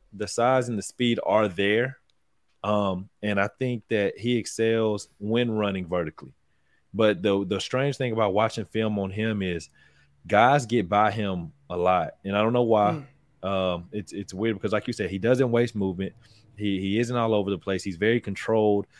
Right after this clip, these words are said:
Speaker 1: in zone. Like, he, he's in his spot. Uh, even in press, if you, if it's a,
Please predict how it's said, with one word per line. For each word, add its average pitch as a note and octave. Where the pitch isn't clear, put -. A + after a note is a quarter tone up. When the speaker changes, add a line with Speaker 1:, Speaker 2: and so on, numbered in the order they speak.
Speaker 1:
in F#2
zone. A2+
Like, G2+
he, G#2
he's G2
in A2
his A2
spot. G#2
Uh, G2
even C3
in G#2
press, B2
if F#2+
you, A2
if F#2+
it's B2
a, G#2+